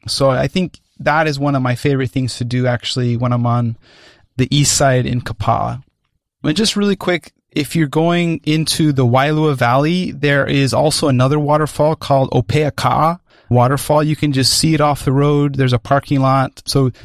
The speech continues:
that's kinda cool to check out. Also has a view of the Wailua River. The Wailua River is actually pretty unique in that you can actually ride boats on it and kayak on it. It's a pretty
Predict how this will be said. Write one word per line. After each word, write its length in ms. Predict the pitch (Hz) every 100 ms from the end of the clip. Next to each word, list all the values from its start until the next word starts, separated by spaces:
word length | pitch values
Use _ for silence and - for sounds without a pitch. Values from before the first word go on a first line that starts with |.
| -
that's 200 | 156 -
kinda 200 | 170 156
cool 240 | - 156
to 100 | 147
check 320 | - 156 -
out. 200 | 147 135
Also 280 | 139 143 -
has 120 | 143
a 60 | 135
view 340 | 117 135 139
of 80 | 135
the 100 | 127
Wailua 460 | 117 127 135 135 131
River. 420 | 117 139 160 196 - _ - - - - -
The 80 |
Wailua 520 | 139 156 208 247 202 139
River 500 | 160 175 160 143 -
is 380 | 139 139 135 135
actually 320 | 165 - 240
pretty 300 | - - 185
unique 480 | 165 135 151 160 -
in 140 | 139
that 300 | 135 127 117 - - -
you 140 | 156
can 140 | 185 214
actually 300 | 208 - 147
ride 340 | 131 147 143
boats 300 | 117 156 - 123
on 140 | 107
it 200 | 92 -
and 420 | - 127 123 123 120
kayak 540 | - 151 170 127 -
on 160 | 110 107
it. 140 | 104 -
It's 220 | 139 -
a 80 | 170
pretty 520 | - 175 160 127